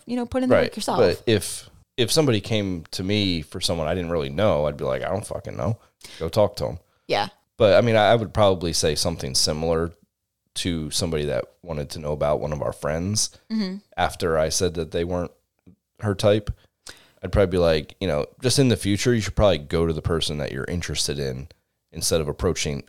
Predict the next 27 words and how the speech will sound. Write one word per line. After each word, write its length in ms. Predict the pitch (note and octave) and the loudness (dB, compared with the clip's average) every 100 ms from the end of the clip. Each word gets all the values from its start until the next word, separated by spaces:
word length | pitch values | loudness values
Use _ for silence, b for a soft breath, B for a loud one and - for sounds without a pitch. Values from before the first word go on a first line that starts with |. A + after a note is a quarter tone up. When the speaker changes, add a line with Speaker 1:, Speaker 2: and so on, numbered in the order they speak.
| - | -6
Speaker 2:
other 240 | E2+ C#2+ | -4 -2
people 600 | - F2+ - B1+ G#1 F2 _ _ _ | -2 -4 -4 -6 -6 -8 _ _ _
about 260 | D2+ B1+ - | -4 -4 -4
that 180 | - | -6
person." 420 | - A#1+ - G1+ - _ - - | -4 -4 -4 -6 -10 _ -12 -4
Speaker 1:
So 200 | - A#3+ | 0 0
now 180 | A3 | 0
question, 520 | G#3 G#3+ G#3 G#3 C#3+ - | -2 -2 -2 -4 -6 -4
if 500 | F#3+ G3 - - - - _ _ _ | 0 0 0 -8 -20 -20 _ _ _
this 300 | F#3 A#3 B3 | 0 2 4
person 640 | - G3+ G3 F3+ E3+ F3 F3+ | 2 0 0 -4 -4 -6 -6
or 120 | - F#3+ | -2 -2
couple 300 | F#3 F3+ F3+ | -2 -2 -4
came 240 | - G3 | -2 -2
to 120 | F#3 | -2
you 480 | F3+ F#3 D#3+ D3 - - | -2 0 2 0 -2 -6
about, 600 | F#3+ E3+ E3+ D#3+ D#3+ - - | -6 -2 2 4 4 0 -8
you 100 | F#3 | -4
know, 140 | E3 C#3+ | -4 -2
this 160 | C3+ | -4
other 180 | F3 E3+ | -2 -4
female 560 | E3+ _ F3 E3+ E3+ C3 | -6 _ -2 -2 -2 -2
that 140 | D#3+ | -2
they 100 | D#3+ | -4
were 120 | C3 | -6
interested 520 | G2 E3+ - E3+ - | -8 -8 -8 -8 -4
in, 260 | F#2+ F2+ C#2+ | -2 -4 -6